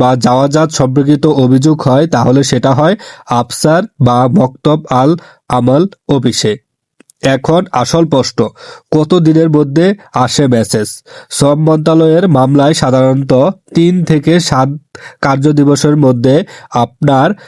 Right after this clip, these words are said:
রেজিস্টার্ড মোবাইলে, মানে যেই সিমটি আপনার আকামায় রেজিস্ট্রেশন করা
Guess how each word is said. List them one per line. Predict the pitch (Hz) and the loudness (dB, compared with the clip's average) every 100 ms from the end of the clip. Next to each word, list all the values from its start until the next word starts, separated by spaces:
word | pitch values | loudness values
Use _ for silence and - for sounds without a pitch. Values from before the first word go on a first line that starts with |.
| - 135 | -6 -2
রেজিস্টার্ড | 131 143 - - 151 151 139 | 0 0 -2 0 0 0 0
মোবাইলে, | 120 127 131 143 208 _ _ | 0 2 2 2 -2 _ _
মানে | 117 123 120 | -2 0 2
যেই | 143 139 | 0 2
সিমটি | 143 143 139 135 | 0 0 0 0
আপনার | 127 123 | 0 -2
আকামায় | 120 151 151 143 | -2 0 2 2
রেজিস্ট্রেশন | 139 139 - 143 143 139 | 2 -2 -2 -2 -2 0
করা | 131 | 2